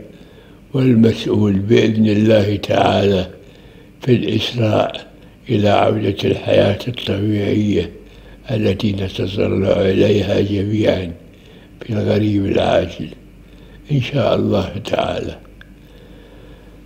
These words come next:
إننا على يقين بأن المولى عز وجل سيرفع هذه الغمة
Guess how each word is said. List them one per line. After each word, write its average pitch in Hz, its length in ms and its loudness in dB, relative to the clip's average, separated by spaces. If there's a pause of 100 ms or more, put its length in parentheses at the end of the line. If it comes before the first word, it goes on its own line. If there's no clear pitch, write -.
(380)
إننا 120 380 4
على 120 280 4
يقين 113 680 6 (680)
بأن 98 380 0
المولى 113 540 6
عز 110 480 4
وجل 113 640 4 (840)
سيرفع 107 800 2
هذه 110 440 4
الغمة 104 600 0